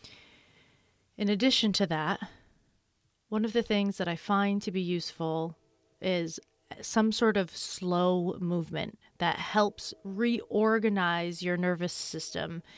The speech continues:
in a way that's helpful toward your digestion and your overall health. That could be Tai Chi, it could be Qigong. So Qigong means cultivation of tea,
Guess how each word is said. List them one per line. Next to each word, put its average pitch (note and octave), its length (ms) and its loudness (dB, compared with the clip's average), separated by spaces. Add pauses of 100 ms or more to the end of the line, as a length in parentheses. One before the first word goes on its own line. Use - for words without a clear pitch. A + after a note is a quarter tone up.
(200)
in G3 140 0
a F#3 80 2
way F3 280 0
that's E3 260 -4
helpful E3+ 520 0
toward D#3+ 280 -4
your E3 100 -2
digestion D#3+ 800 -2
and F3 140 -2
your E3 180 -4
overall D#3 540 0
health. - 420 -4 (500)
That F#3+ 160 2
could F3 160 -2
be F3+ 180 -4
Tai E3+ 300 -4
Chi, A3 640 0
it - 80 -6
could E3+ 140 -6
be F3 140 -4
Qigong. G3+ 880 4
So E3+ 200 -4
Qigong G#3 460 4
means G3 280 2
cultivation F3 600 -2
of D#3 120 -6
tea, A#3 380 0